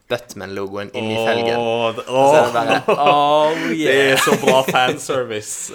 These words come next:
Speaker 2: det der, altså,
Speaker 1: Ja.
Speaker 2: at det er helt fantastisk.
Speaker 1: Men mens,
Speaker 2: Ja.
Speaker 1: mens vi er inne på Halloween, siden Halloween er tema i dag.
Speaker 2: Ja.
Speaker 1: Du nevnte for meg i stad, Inga, sånn, eh, behind the mic, en opplevelse du hadde
Speaker 2: Yes,
Speaker 1: med
Speaker 2: yes.
Speaker 1: Arkham Knight.
Speaker 2: Altså, fordi at, eh,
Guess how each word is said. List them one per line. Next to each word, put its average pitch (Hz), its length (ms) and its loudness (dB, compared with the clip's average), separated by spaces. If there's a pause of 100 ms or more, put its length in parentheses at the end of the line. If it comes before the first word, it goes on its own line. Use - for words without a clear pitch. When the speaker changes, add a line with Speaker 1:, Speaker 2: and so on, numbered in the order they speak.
Speaker 2:
det 120 100 -10
der, 113 120 -6
altså, 113 260 -8
Speaker 1:
Ja. 113 60 -6
Speaker 2:
at - 100 -14
det 117 120 -12
er 110 120 -12
helt 110 120 -12
fantastisk. - 480 -20 (380)
Speaker 1:
Men 151 220 -8
mens, 165 220 -6
Speaker 2:
Ja. - 100 -20
Speaker 1:
mens 170 240 -8
vi 175 80 -10
er 151 240 -6
inne 143 420 -8
på 113 360 -10 (640)
Halloween, 117 680 -16 (920)
siden 110 340 -8
Halloween 113 500 -12
er 101 100 -18 (140)
tema 98 500 -12
i - 60 -18
dag. 95 280 -10 (120)
Speaker 2:
Ja. 135 220 -8 (280)
Speaker 1:
Du 156 120 -16
nevnte 110 1000 -4
for 110 240 -8
meg 107 280 -6
i 104 40 -10
stad, 104 300 -4
Inga, 101 260 -6
sånn, 104 240 -10
eh, 101 400 -6 (320)
behind 107 380 -6
the 101 80 -10
mic, 101 180 -12 (220)
en 107 100 -12
opplevelse 107 600 -6
du 104 120 -14
hadde 104 200 -12
Speaker 2:
Yes, - 500 -4
Speaker 1:
med 113 80 -2
Speaker 2:
yes. 110 160 -2
Speaker 1:
Arkham 208 80 -6
Knight. 117 160 -4
Speaker 2:
Altså, 120 260 -4
fordi 127 140 -2
at, 113 100 -6
eh, 117 200 -2